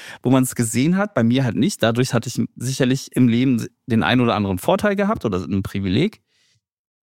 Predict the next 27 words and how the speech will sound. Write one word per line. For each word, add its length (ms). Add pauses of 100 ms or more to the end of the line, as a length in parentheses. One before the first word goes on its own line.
(140)
Aber 440
irgendwie 600 (240)
wollte 480
ich 80
darüber 380
noch 160
mal 120
erzählen, 720 (160)
wo 160
ich 140
herkomme 600
und 140
was 140
es 160
ist 260
und 100
dass 160
ich 200
nicht 200
aus 200
einem 100
Akademikerhaushalt 1000
komme 360 (320)
und 120
dass 160
bei 120
mir, 440